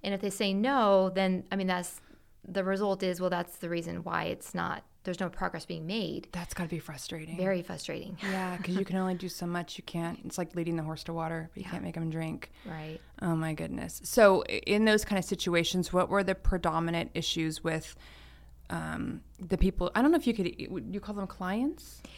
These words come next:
Speaker 2: I
Speaker 1: Well, yeah, I, there's so many different terms you can use. Clients, um, consumers. I don't like the, the, I
Speaker 2: I
Speaker 1: don't
Speaker 2: know,
Speaker 1: like
Speaker 2: it
Speaker 1: to
Speaker 2: doesn't
Speaker 1: refer as
Speaker 2: sound right.
Speaker 1: consumers. It just sounds so unperf-,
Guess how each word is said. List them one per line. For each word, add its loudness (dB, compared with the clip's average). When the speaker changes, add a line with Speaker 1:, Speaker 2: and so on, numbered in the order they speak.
Speaker 2:
I -4
Speaker 1:
Well, 0
yeah, -4
I, -4
there's -8
so -6
many 0
different -4
terms -2
you -10
can -2
use. -2
Clients, -2
um, -2
consumers. 0
I 0
don't 0
like 0
the, -4
the, -4
I 2
Speaker 2:
I 4
Speaker 1:
don't 4
Speaker 2:
know, 2
Speaker 1:
like 0
Speaker 2:
it -2
Speaker 1:
to -2
Speaker 2:
doesn't 4
Speaker 1:
refer 6
as 6
Speaker 2:
sound 2
right. 8
Speaker 1:
consumers. 6
It 6
just 2
sounds 6
so 4
unperf-, 0